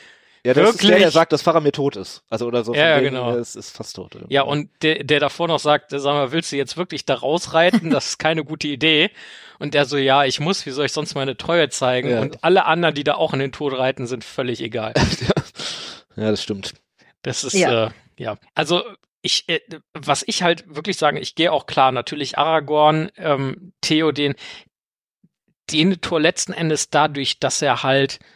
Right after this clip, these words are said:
Speaker 2: an dem Punkt einfach in seiner Rolle wirklich versagt als Truchsess, ist eigentlich auch ein entscheidender Charakter, weil eigentlich sollte er die Verteidigung von Minas Tirith anleiten, gerne unter Beratung oder so von Gandalf, aber er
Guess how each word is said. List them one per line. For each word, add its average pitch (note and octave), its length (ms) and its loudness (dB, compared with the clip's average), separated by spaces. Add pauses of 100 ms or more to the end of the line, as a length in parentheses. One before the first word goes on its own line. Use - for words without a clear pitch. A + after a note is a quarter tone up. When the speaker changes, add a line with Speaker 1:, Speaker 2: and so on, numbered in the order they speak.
(640)
Speaker 2:
an C#3 240 0
dem D#3+ 280 2
Punkt E3+ 320 0
einfach C#3+ 320 0
in C3 100 -6
seiner C#3 220 2
Rolle B2+ 420 -2
wirklich C3+ 560 -4
versagt C3 600 2
als - 200 -2
Truchsess, - 720 -2 (460)
ist - 300 -6
eigentlich C#3 500 0
auch D3 200 0
ein G3+ 80 4
entscheidender B2+ 480 0
Charakter, - 720 -4 (400)
weil C3+ 160 2
eigentlich D3 440 0
sollte C#3 260 0
er D#3 400 2 (640)
die D#3 60 -4
Verteidigung C#3+ 500 0
von C3+ 160 -4
Minas C3+ 260 -2
Tirith A#2+ 300 -6
anleiten, E3 480 2
gerne C#3+ 240 2
unter C#3 240 -8
Beratung C#3 580 2
oder B2+ 480 0
so B2 160 -8
von B2+ 200 -6
Gandalf, C3 480 2
aber B2 280 0
er B2 360 2